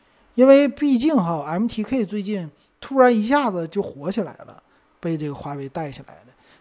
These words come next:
但实际的操作，这个到底怎么样啊？我还是打一个小小的问号的哈。但确实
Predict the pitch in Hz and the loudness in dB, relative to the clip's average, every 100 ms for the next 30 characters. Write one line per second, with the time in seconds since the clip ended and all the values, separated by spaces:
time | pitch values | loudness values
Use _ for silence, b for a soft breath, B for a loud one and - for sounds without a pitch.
0 | b 254 254 - 165 208 302 240 190 202 | b 2 2 2 0 0 0 0 0 0
1 | 180 233 208 - - _ - 240 185 190 | 0 0 -2 -2 -12 _ -4 0 2 2
2 | 170 170 135 135 135 123 113 - - 156 | 0 -4 -10 -12 -12 -14 -18 -18 -8 -8
3 | 143 156 175 - - 143 151 - 156 160 | -6 -8 -8 -10 -12 -14 -10 -8 -6 -6
4 | 139 139 151 - 214 170 120 123 95 - | -8 -8 -8 -2 -2 -2 -6 -12 -14 -16
5 | b b b b b 220 214 233 180 147 | b b b b b 4 4 6 6 4
6 | 143 | -6